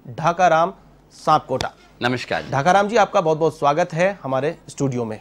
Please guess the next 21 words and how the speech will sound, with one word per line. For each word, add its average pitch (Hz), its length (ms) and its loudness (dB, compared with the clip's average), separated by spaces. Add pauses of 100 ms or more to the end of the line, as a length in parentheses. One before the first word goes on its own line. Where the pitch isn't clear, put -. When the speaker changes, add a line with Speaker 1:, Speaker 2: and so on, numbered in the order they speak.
(260)
Speaker 2:
Thank 156 220 0
you 127 100 6
very 127 200 2
much, - 260 -6
आशीष 113 280 0
जी। 170 180 -8 (240)
Speaker 1:
जी, 135 320 -2 (300)
सबसे 208 380 2
पहला 202 280 2
सवाल, 175 460 2 (120)
योग 165 500 4
की 240 80 2
अगर 202 200 2
बात 156 280 4
आती 147 240 -2
है 143 240 0
तो 160 120 -4
प्रिकॉशन 151 600 -4
कहाँ 143 420 -4
से 156 380 -4
कैसे 156 560 -2